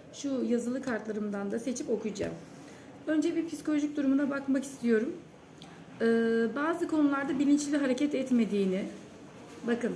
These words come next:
bazı konularda bilinçli hareket etmiyor. Fakat sizinle ilgili bir eyleme, bir adımı olacak bu kişinin. Çünkü, e, aranızdaki ruhsal bağlantı devam ediyor ve bu kişiyle aranızda, e, ikinizin de birbiriyle çok mutlu olduğunu düşünüyorum.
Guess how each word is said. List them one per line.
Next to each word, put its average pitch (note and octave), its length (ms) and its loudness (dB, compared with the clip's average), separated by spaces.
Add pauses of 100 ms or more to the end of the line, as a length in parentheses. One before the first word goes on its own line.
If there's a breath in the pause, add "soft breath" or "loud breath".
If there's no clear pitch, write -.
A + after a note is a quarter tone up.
(320)
bazı B3 320 2
konularda A#3 600 0
bilinçli B3+ 360 0
hareket B3+ 440 -2
etmiyor. A3+ 520 0
Fakat C4 300 -4
sizinle C4+ 440 2
ilgili B3 400 0
bir - 160 -2
eyleme, A#3+ 500 4
bir A#3+ 100 0
adımı G#3+ 380 2
olacak C4+ 340 0 (120)
bu D4+ 60 -6
kişinin. D4+ 460 2 (540)
Çünkü, D4 440 0 (480)
e, A3 320 4
aranızdaki B3 580 0
ruhsal A#3 440 -2
bağlantı A3 720 0
devam A3 360 2
ediyor D4 380 2 (100)
ve B3 160 0
bu B3 60 -4
kişiyle A#3+ 300 -2
aranızda, A3+ 720 2 (460 loud breath)
e, G3+ 640 4
ikinizin C4+ 460 0
de C4+ 100 2
birbiriyle A#3+ 460 0
çok B3 220 -4
mutlu A3+ 260 -2
olduğunu G#3+ 400 0
düşünüyorum. C#4+ 680 0